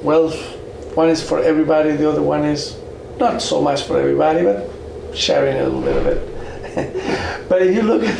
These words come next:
that, fundamentally, at the end, at the bottom line, there was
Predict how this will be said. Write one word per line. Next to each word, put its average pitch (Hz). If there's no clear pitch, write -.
that, -
fundamentally, 208
at 156
the 160
end, 202
at 151
the 151
bottom 185
line, 247
there 339
was 339